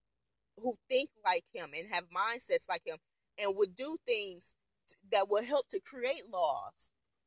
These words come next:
that keep the poor poor and take, um, funding away from programs that they need, like Meals on Wheels and, like, um, funding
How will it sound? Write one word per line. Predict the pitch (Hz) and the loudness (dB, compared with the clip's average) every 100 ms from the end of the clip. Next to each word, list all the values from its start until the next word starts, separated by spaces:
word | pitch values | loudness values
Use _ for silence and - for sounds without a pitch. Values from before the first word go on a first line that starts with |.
| _ - | _ 4
that | 185 180 | 4 4
keep | 262 254 - | -4 -8 -10
the | 196 - | -14 -4
poor | 240 196 170 _ | 2 2 0 _
poor | 247 190 127 85 _ _ _ _ _ _ _ _ _ _ _ - | 0 2 0 -4 _ _ _ _ _ _ _ _ _ _ _ -4
and | 190 | -4
take, | - 269 226 - _ _ _ _ _ _ _ | -2 4 4 2 _ _ _ _ _ _ _
um, | 185 175 160 156 143 _ _ _ - | -2 0 0 -4 -10 _ _ _ 4
funding | 240 240 233 196 | 6 8 4 4
away | 180 190 196 196 | 4 8 8 8
from | 196 - | -4 -8
programs | 240 226 190 185 160 147 - - _ _ _ _ _ | -2 0 0 0 -2 -6 -12 -20 _ _ _ _ _
that | - 190 - | 4 4 4
they | - | -2
need, | 370 190 196 175 269 - _ | -2 -2 -2 -2 -8 -16 _
like | 180 180 165 - _ - | 6 8 8 2 _ -18
Meals | 190 196 196 190 185 | -2 0 4 2 2
on | 170 160 170 | 0 -2 0
Wheels | - 175 156 - - - 170 | 2 4 4 2 0 -10 -2
and, | 175 170 160 160 _ _ _ _ _ _ | 0 2 -2 -8 _ _ _ _ _ _
like, | 196 190 170 151 _ | 0 4 4 0 _
um, | 156 160 151 127 _ _ _ _ _ _ _ _ - | -8 -8 -8 -12 _ _ _ _ _ _ _ _ 2
funding | 220 208 196 | 4 4 2